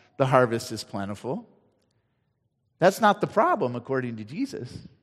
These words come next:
According to Jesus, the problem is the workers are few. There are few people engaged in witness out in the world and in our community. There needs to be more Jim Whites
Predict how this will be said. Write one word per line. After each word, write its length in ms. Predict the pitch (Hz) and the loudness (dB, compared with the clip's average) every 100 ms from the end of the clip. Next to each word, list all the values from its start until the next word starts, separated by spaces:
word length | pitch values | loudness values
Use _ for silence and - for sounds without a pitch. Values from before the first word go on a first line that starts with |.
| _ _ _ _ _ _ _ | _ _ _ _ _ _ _
According 240 | - 349 175 | 0 2 2
to 40 | |
Jesus, 380 | 185 302 185 - | 0 0 0 -8
the 60 | |
problem 400 | - 151 214 208 | -2 2 4 2
is 140 | 143 123 | -4 -6
the 60 | |
workers 440 | 135 196 208 147 123 | -2 -2 -2 -6 -6
are 100 | - | -8
few. 400 | - 262 208 151 _ _ _ _ _ _ _ _ _ _ _ | -8 -12 -12 -16 _ _ _ _ _ _ _ _ _ _ _
There 140 | 156 | 2
are 40 | 165 | 2
few 240 | - 214 | 2 -4
people 340 | - 220 214 147 | -2 -4 -4 -6
engaged 520 | 135 170 190 160 139 | 0 2 2 -2 -8
in 80 | 139 | -4
witness 560 | 214 - 117 120 - _ _ - | -4 -4 -10 -10 -16 _ _ -4
out 180 | 151 | -2
in 140 | 160 151 | -2 -6
the 80 | 139 | -4
world 520 | 180 208 117 110 - _ _ - | -2 -2 -4 -6 -12 _ _ -12
and 140 | 131 | -8
in 80 | 135 | -4
our 100 | 131 | -6
community. 560 | 131 165 202 175 90 87 _ _ _ _ _ _ | -8 -12 -10 -12 -14 -18 _ _ _ _ _ _
There 140 | 160 | 0
needs 260 | 190 196 165 | 2 0 -2
to 60 | 170 | -4
be 160 | 208 | -4
more 220 | 160 160 | -2 -2
Jim 260 | 151 151 147 | -2 -4 -4
Whites 520 | 180 233 160 - - | -6 -8 -10 -18 -20